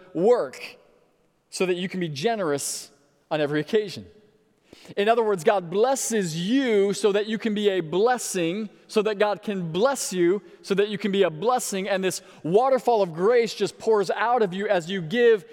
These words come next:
not to advance yourself, but to advance the kingdom of God. Three statements that I wanna make this morning to make the argument that investing in Horizon West Church is a good investment. Number one,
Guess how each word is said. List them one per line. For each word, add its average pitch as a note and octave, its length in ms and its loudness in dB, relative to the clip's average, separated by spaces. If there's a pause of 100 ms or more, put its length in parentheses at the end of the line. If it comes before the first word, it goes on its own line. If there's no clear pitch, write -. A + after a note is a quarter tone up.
(180)
not A3+ 300 -2
to C4 120 -4
advance G#3+ 340 -2
yourself, - 680 -6 (640)
but E3+ 100 -2
to G#3 120 0
advance F#3+ 340 0
the F3+ 80 -6
kingdom D#3 480 -4 (360)
of C3+ 140 -4
God. A2 340 -4 (2250)
Three A#3 160 0
statements G#3 440 -2
that G3 60 0
I G3 40 4
wanna F#3 180 2
make G3 200 0
this F3+ 220 -4
morning F3 480 0 (1700)
to F3 100 -4
make F3+ 160 2
the F#3+ 100 0
argument F3+ 440 0
that E3+ 220 0
investing F3+ 500 -2
in D#3+ 80 -4
Horizon E3 360 -2
West D3+ 180 -4
Church E3+ 280 -6
is C#3 80 -10
a C#3 40 -8
good C3+ 120 -4
investment. A#2 480 -8
Number E3 160 -2
one, E3+ 420 -2